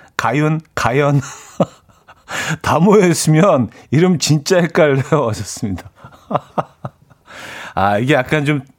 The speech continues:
그, 그렇죠. 아이들이 태어난 연도에 따라서 그 이름도 트렌드가 분명히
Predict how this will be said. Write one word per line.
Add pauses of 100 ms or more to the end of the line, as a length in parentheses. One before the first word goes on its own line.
(220)
그,
그렇죠.
아이들이
태어난
연도에
따라서 (540)
그
이름도
트렌드가
분명히